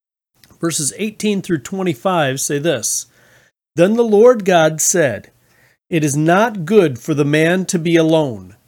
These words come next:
I will make him a helper suitable for him.' Out of the ground the Lord God formed every beast of the field and every bird of the sky,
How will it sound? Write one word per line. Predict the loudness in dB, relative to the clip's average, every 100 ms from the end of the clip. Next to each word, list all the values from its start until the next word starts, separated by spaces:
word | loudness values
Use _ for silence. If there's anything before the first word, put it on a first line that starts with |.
| _ _ _ _ _
I | 2
will | 4 4
make | 2 0 0
him | -2 -2
a | -4
helper | -2 -2 -2 -2 -6
suitable | -4 -2 0 0 -2 -6
for | -6 -8
him.' | -8 -10 -16 _ _ _ _ _ _ _
Out | 0 0
of | 0
the |
ground | 0 2 0 0 -2
the | -2 -2
Lord | 2 2 2
God | 4 4 2
formed | -2 0 0
every | -2 -4 -2 -2
beast | -2 -2 0 -2
of | -6
the | -10
field | -4 0 2
and | 0 -4
every | -4 0 0
bird | 2 0 0
of | 0
the | -2
sky, | -4 -2 0 0 0